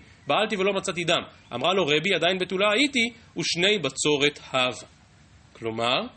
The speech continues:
כן, גם כאן יש איזושהי בעיה הורמונלית עם כל המערכת, אבל היא אומרת, זה נובע לא עלינו מרעב, מזה שאין אוכל. ראה רבי שפניהם שחורים,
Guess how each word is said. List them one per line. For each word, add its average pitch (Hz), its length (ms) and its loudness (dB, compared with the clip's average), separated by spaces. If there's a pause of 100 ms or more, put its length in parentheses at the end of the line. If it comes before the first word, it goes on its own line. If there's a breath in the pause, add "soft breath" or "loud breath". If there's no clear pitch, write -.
(420)
כן, 147 300 0
גם 120 160 -2
כאן 139 340 -2
יש 135 120 -2
איזושהי 131 260 -4
בעיה 117 340 2
הורמונלית 120 840 -2
עם 131 280 -2 (720)
כל 139 240 2
המערכת, 117 720 0 (160)
אבל 107 180 -8
היא 113 80 -8
אומרת, 175 320 -4
זה 117 100 -8
נובע 120 480 0
לא 180 120 0
עלינו 226 360 -2
מרעב, 175 680 -2
מזה 123 180 -6
שאין 185 240 -4
אוכל. 220 220 -4 (440 loud breath)
ראה 156 220 2 (100)
רבי 214 100 0
שפניהם 151 400 -2
שחורים, 202 440 0